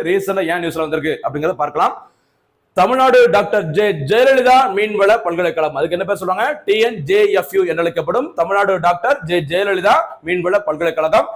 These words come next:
இந்த பல்கலைக்கழகம், சரி, அந்த மீன்வள பல்கலைக்கழகம் யார் பேர் வச்சிருக்காங்கன்னா முன்னாள் முதலமைச்சர் செல்வி ஜே ஜெயலலிதா அம்மையார் அவர்களின் பெயர் சூட்டப்பட்டுள்ளது. சரிங்களா? இந்த மீன்வள பல்கலைக்கழகமானது திறக்கப்பட்ட ஆண்டு ரெண்டாயிரத்தி பன்னிரெண்டு. சரி, ரெண்டாயிரத்தி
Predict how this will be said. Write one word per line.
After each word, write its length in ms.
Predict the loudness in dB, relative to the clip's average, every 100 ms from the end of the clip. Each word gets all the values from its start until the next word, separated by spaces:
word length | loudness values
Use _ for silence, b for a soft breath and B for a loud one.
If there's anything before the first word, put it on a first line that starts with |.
| B
இந்த 280 | -8 -2 -2
பல்கலைக்கழகம், 800 | 0 2 2 2 2 2 0 -2
சரி, 160 | -6 -4
அந்த 140 | -4
மீன்வள 280 | -2 -2 -2
பல்கலைக்கழகம் 560 | -2 -2 0 0 -2 -4
யார் 300 | 0 2 2
பேர் 120 | 0
வச்சிருக்காங்கன்னா 480 | -4 -2 -4 -2 0 -2 -4 _
முன்னாள் 380 | -6 0 2 2
முதலமைச்சர் 500 | 0 -2 -2 -2 -2
செல்வி 300 | -4 -4 -2
ஜே 180 | -2 -2 -2
ஜெயலலிதா 300 | -2 0 -2 -2
அம்மையார் 260 | -2 0
அவர்களின் 300 | 0 -2 -4
பெயர் 260 | -2 -4 -4
சூட்டப்பட்டுள்ளது. 540 | -6 -6 -8 -8 -10 -12
சரிங்களா? 320 | -10 -2 -2 -2 B B _
இந்த 360 | -4 0 2
மீன்வள 340 | 2 0 0 0
பல்கலைக்கழகமானது 760 | 0 -2 0 -2 -2 -2 0 0 0 -6 -12 -4
திறக்கப்பட்ட 540 | -2 0 -2 -2 0
ஆண்டு 360 | 2 0 0 0 0
ரெண்டாயிரத்தி 400 | 0 0 0 -2 -2 -4
பன்னிரெண்டு. 720 | -4 -2 -2 -2 -2 -2 -6
சரி, 120 | -4
ரெண்டாயிரத்தி 320 | -2 -2 -6